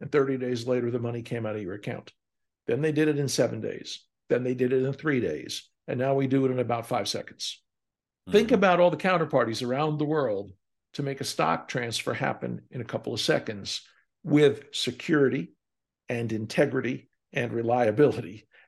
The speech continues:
Speaker 1: and compliance. And that's what the banking industry's gotta deliver.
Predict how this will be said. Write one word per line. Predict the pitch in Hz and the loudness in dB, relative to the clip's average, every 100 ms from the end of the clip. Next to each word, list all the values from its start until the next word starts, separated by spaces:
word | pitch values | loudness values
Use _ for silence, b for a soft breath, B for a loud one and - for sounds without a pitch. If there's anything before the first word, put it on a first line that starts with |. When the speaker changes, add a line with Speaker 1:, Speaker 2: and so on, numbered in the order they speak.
| - | 0
Speaker 1:
and | 143 135 120 | 4 4 2
compliance. | 127 113 110 90 - - - - _ _ | -2 0 0 -2 -8 -8 -8 -10 _ _
And | 135 123 | -4 2
that's | 139 165 156 - - | 4 4 2 -4 -2
what | 156 | -2
the | 147 | 2
banking | 143 143 139 131 | 2 2 -2 -6
industry's | 131 127 - 127 117 | -4 -4 -2 -2 0
gotta | 127 120 120 | 2 2 2
deliver. | 110 113 117 - | -2 -4 -4 -6